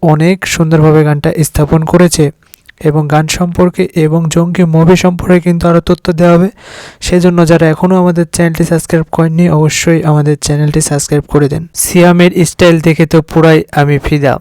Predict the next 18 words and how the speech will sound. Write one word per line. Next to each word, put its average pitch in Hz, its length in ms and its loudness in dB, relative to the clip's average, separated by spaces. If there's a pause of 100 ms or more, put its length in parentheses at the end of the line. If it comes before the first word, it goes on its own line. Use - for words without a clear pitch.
(140)
সিয়ামের 151 520 0
দাড়ির 151 540 0
স্টাইল 160 420 0 (160)
এবং 151 320 0 (120)
বুবলির 170 480 0 (120)
চেহারার 160 420 0
স্টাইল, 139 320 -4
আহ, - 1000 -4
ছবিটা 165 360 2
কিন্তু 175 280 -2
অনেক 165 320 0
সুন্দরভাবে 160 640 0
ফোটানোর 160 460 0
চেষ্টা 160 300 -2
করছে। 160 360 0 (100)
দেখা 160 280 -2
যাক 165 200 0 (160)
ছবিটা, 156 420 0